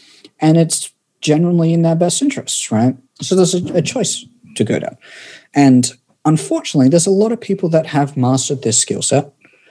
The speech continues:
and they don't use it for the best thing. And there's a lot of people who genuinely suck out there and they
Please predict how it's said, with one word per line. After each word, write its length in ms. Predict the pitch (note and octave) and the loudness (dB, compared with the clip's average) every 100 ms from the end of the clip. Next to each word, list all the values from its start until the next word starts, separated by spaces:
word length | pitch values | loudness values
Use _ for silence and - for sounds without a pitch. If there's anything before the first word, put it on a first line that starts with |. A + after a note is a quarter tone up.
| _ - | _ -4
and 140 | D3 | 0
they 60 | D#3 | 2
don't 200 | E3+ F3+ | 2 0
use 180 | F3+ F3 | -2 -2
it 100 | A#2+ | -4
for 80 | - | -8
the 100 | - | -8
best 220 | - - | -8 -8
thing. 200 | - - _ _ _ - - _ - | -10 -12 _ _ _ -20 -20 _ -6
And 120 | F3+ | 0
there's 140 | F3 C3 | 2 2
a 60 | |
lot 200 | B2 C#3+ | 2 2
of 80 | C#3+ | 0
people 280 | C3 D3 C#3 | -2 -4 -4
who 140 | A2+ | -6
genuinely 600 | G2+ B2+ C#3 F3 D3+ A#2+ | -4 -2 -2 -2 -2 -2
suck 500 | - - - C#3 B2+ | 0 0 2 -2 -2
out 180 | B2 A#2 | -4 -2
there 280 | E2+ C3 G3 - | -4 -4 -6 -4
and 240 | C3+ C3 | 0 2
they 340 | C3 C3 B2 | 4 2 0